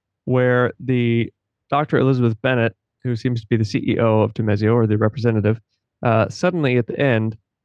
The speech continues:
uh, they're addressed as Doctor Bennett. They're up in the stands in the courtroom. They say, "Thank you, Doctor Bennett."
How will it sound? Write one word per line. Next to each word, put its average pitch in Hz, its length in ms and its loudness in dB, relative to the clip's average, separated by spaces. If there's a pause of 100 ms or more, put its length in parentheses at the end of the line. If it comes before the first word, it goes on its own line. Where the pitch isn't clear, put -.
(440)
uh, - 180 -6
they're 120 180 0
addressed 127 420 -2
as 110 300 0
Doctor 110 340 -6
Bennett. 151 300 -2
They're 120 100 0
up 120 120 -2
in 117 60 -2
the 117 60 0
stands 127 420 0
in 110 100 -2
the 110 80 -2
courtroom. 135 600 -2
They 113 160 -4
say, 110 240 0
"Thank 170 280 -2
you, 110 120 0
Doctor 98 280 -4
Bennett." 104 300 -2